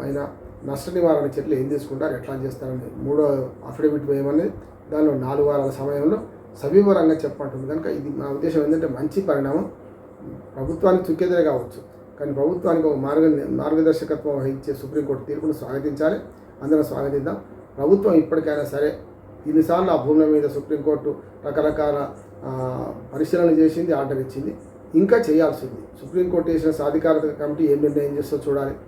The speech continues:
వాళ్ళు వచ్చిపోయారు, చీఫ్ సెక్రటరీని కలిశారు, అక్కడ విద్యార్థులను విచారించారు, లోపల కూడా వన్యప్రాణులు ఉన్నాయా లేవా విచారించారు, ఆర్టిఫిషియల్ ఇంటెలిజెన్స్తో జరిగిన విధ్వంసం అని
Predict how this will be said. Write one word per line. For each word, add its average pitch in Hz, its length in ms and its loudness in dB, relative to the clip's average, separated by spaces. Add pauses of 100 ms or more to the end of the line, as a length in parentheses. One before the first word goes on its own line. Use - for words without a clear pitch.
(240)
వాళ్ళు 143 180 0
వచ్చిపోయారు, 139 520 2 (560)
చీఫ్ 160 120 4
సెక్రటరీని 147 380 0
కలిశారు, 139 420 0 (280)
అక్కడ 143 160 -2
విద్యార్థులను 151 540 4
విచారించారు, 143 600 -2 (320)
లోపల 160 360 4
కూడా 151 200 6
వన్యప్రాణులు 147 540 2
ఉన్నాయా 147 280 0
లేవా 143 280 2
విచారించారు, 139 640 -2 (600)
ఆర్టిఫిషియల్ 180 480 2
ఇంటెలిజెన్స్తో 160 580 4
జరిగిన 151 420 2
విధ్వంసం 143 520 -2
అని 139 100 -2